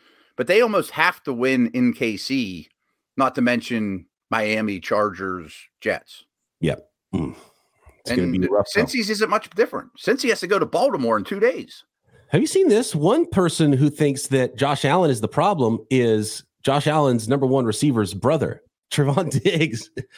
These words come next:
Speaker 2: saying
Speaker 1: Oh, really?
Speaker 2: that, yeah. Uh, on social media last night,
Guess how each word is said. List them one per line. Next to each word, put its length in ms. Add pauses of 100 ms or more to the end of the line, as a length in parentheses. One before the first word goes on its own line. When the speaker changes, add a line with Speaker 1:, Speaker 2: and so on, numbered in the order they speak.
(140)
Speaker 2:
saying 340
Speaker 1:
Oh, 120
really? 220
Speaker 2:
that, 80 (340)
yeah. 160 (320)
Uh, 140
on 240
social 340
media 320
last 300
night, 360